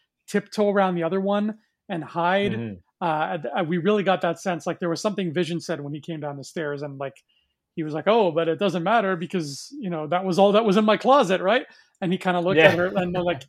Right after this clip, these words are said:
Speaker 1: immediately he walked it back. He's like, "I'm sorry, I'm not, I'm not, uh, trying to cause trouble."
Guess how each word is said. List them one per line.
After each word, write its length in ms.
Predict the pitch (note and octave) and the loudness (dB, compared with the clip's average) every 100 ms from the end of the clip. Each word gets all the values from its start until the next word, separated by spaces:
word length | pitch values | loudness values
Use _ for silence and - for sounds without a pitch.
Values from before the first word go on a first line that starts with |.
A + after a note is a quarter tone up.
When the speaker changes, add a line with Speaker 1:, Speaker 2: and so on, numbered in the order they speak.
| _ - A3 | _ -8 0
Speaker 1:
immediately 500 | G3+ G#3+ A3 G3+ E3+ | 2 4 2 2 0
he 80 | |
walked 340 | F3+ F#3 F3+ G3+ | 2 2 2 0
it 80 | D3 | 0
back. 260 | F3 D3 | 0 0
He's 120 | D3 D3 | -4 -6
like, 140 | D3+ | -4
"I'm 120 | G#3+ | -2
sorry, 320 | G3+ A3+ A#3 B3 | 4 4 4 2
I'm 120 | F#3+ | 2
not, 220 | G3+ G3+ - G#3 | 2 0 -2 -4
I'm 160 | F3+ | -2
not, 180 | G3 G3 - - | -2 -2 -6 -4
uh, 240 | G3 F#3+ F#3+ | -2 -2 -4
trying 140 | G3 | -6
to 80 | G3+ | -2
cause 200 | G3 - | -4 -2
trouble." 360 | G3 F3 F3+ | -4 -2 -6